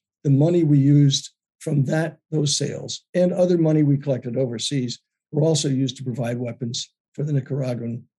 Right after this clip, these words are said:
freedom fighters. Uh, what, the most important of which turned out to be Chinese-made surface-to-air missiles, Mianpats, S A seven lookalikes from communist China, which were purchased with money we got from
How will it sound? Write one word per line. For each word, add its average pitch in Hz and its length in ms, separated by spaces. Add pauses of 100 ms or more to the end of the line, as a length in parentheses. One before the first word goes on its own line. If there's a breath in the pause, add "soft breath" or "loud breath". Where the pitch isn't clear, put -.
(180)
freedom 196 260
fighters. - 680 (760)
Uh, 135 80
what, 160 340
the 147 60
most 143 240
important 156 420
of 123 60
which 131 220
turned 131 180
out 127 160
to 135 80
be 127 320 (460)
Chinese-made 123 1300 (380)
surface-to-air 135 560
missiles, 123 500 (500)
Mianpats, - 580 (840)
S 139 160
A 143 80
seven 135 720 (360)
lookalikes 135 460
from 139 200
communist 123 440
China, 131 300 (680)
which 156 260
were 147 140
purchased 175 540
with 143 100
money 151 300
we 135 160
got 131 340
from 139 480